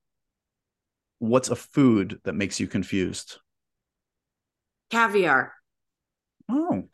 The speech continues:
Speaker 1: just the
Speaker 2: Yeah.
Speaker 1: discrepancy between, look, this is so costly and hoity-toity, and yet it's gross and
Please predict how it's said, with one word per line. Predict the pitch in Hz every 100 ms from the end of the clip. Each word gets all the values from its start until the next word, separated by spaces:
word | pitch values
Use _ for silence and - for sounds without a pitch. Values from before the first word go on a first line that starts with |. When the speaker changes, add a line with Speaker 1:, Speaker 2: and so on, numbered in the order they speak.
| - _
Speaker 1:
just | - 147
the | 160
Speaker 2:
Yeah. | 135
Speaker 1:
discrepancy | 147 202 196 185 175 -
between, | 156 156 170 147
look, | 135 -
this | 120
is | 117
so | - 160
costly | 165 175 170 - 156 147 131
and | 120 110
hoity-toity, | 127 170 160 - 185 147 147
and | 127
yet | 131 127 123 _ -
it's | 113
gross | - 117 110 -
and | 107 95